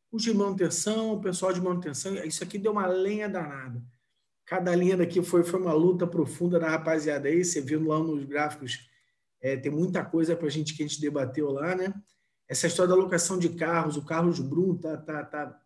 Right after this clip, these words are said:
tá, <clears throat> tá chamando a atenção que não precisava ser uma área tão grande, pode ser uma área menor, pode ser um ponto pra gente melhorar. É, questão de combustível, uma luta danada, bota carro com,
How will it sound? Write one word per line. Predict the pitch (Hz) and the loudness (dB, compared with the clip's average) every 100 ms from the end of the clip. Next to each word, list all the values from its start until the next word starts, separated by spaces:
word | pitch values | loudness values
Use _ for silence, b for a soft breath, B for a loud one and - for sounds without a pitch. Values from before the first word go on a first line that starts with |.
| - | -12
tá, | 143 143 135 127 120 b b b b - | -8 -6 -6 -8 -10 b b b b -4
<clears throat> | 208 202 185 147 117 - | 0 2 2 2 -2 -6
tá | 135 | -6
chamando | - 165 175 | -2 2 2
a | |
atenção | 170 135 170 | 0 -2 -2
que | 165 | 0
não | 170 | -2
precisava | 170 151 170 | -2 -2 0
ser | 165 175 | 0 0
uma | 156 | -2
área | 160 160 | 0 -2
tão | - - 196 | -2 0 0
grande, | 156 160 190 180 | 2 2 2 2
pode | - 160 165 | -4 -8 -6
ser | 156 | -8
uma | 147 | -6
área | 156 151 | -6 -6
menor, | 143 135 160 196 196 b b b _ _ - | -8 -6 -2 -2 -2 b b b _ _ -8
pode | 151 - | -6 -4
ser | |
um | 160 143 | -6 -4
ponto | 156 156 | -4 -6
pra | 151 | -6
gente | 135 143 - | -8 -6 -8
melhorar. | 151 139 143 170 190 196 - _ _ _ _ - | -8 -6 -4 -2 -2 -4 -10 _ _ _ _ -10
É, | 143 151 151 151 147 143 135 127 | -4 -2 -2 -2 -4 -6 -8 -4
questão | 170 170 190 | -2 0 0
de | - | 2
combustível, | 196 165 - - 196 175 143 | 2 4 2 2 4 2 2
uma | 156 | 2
luta | 165 180 185 | 4 4 2
danada, | 156 143 156 175 156 | 0 -2 -2 -2 -2
bota | 139 175 180 170 | -2 -2 0 0
carro | 180 180 175 | 2 2 2
com, | 180 170 156 139 | 2 2 0 -4